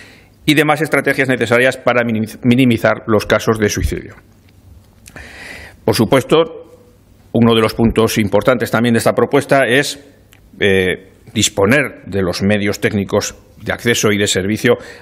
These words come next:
a las bases de datos necesarias para que se pueda, esta unidad, eh, multidisciplinar pueda actuar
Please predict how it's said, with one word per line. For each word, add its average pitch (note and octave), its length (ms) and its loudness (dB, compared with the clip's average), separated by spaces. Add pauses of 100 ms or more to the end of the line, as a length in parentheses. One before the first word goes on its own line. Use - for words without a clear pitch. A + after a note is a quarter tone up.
a G2+ 100 0
las G#2+ 140 2
bases G#2+ 240 -2
de G#2 80 2
datos A2+ 420 0
necesarias A2+ 600 0
para B2 300 0
que - 100 -8
se - 160 -4
pueda, A2+ 300 2
esta G#2 220 -2
unidad, A2 420 0 (460)
eh, G2 400 4
multidisciplinar A2 880 0
pueda A#2+ 380 2
actuar G#2+ 760 -2